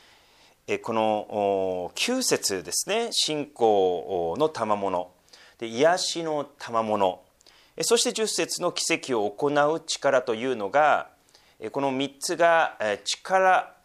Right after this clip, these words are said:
を表す、う、御霊であるということを私、御霊の働きであることを私たちは、えー、学んでいます。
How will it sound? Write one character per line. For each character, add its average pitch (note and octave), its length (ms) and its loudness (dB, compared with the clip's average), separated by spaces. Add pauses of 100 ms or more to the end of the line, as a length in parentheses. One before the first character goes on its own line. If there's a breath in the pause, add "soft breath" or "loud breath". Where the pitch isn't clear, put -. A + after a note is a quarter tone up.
(520 soft breath)
を F3+ 260 0
表 C#3 380 2
す、 E3+ 480 -2
う、 G#2 280 0
御 A#2 340 -2
霊 C3 40 2
で B2+ 120 4
あ B2+ 40 6
る B2+ 80 2
と C3 80 -6
い B2+ 40 -2
う B2 40 -4
こ F3 100 -10
と E3+ 120 -6
を C#3+ 40 -2
私、 A2 380 -6
御 A#2 60 -12
霊 A2+ 80 -10 (160)
の A#2+ 60 -2
働 A#2+ 300 0
き A2+ 40 -8
で A#2+ 60 2
あ A#2 40 4
る A#2 60 0
こ C3 80 -8
と D#3+ 120 -2
を C3+ 40 2
私 - 260 -2
た G#2 60 -12
ち - 120 -14
は、 D#3 400 4
え F2+ 420 -6
ー、 G2 40 -8
学 D3+ 240 4
ん D3 40 -4
で C#3+ 60 0
い C3+ 40 0
ま A#2 100 -2
す。 - 220 -10